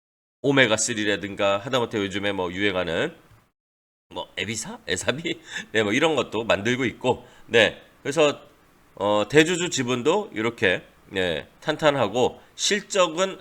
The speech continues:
안 좋은 상태에서 개선되고 있습니다. 자, 그래서,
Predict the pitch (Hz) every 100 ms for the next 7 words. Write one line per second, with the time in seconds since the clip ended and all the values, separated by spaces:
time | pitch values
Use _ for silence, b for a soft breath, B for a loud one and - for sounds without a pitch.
0 | - 117 143 160 165 156 143 135 135 151
1 | 147 113 113 151 151 135 120 - 87 80
2 | 71 b b b b - 107 98 98 92
3 | 143 185 196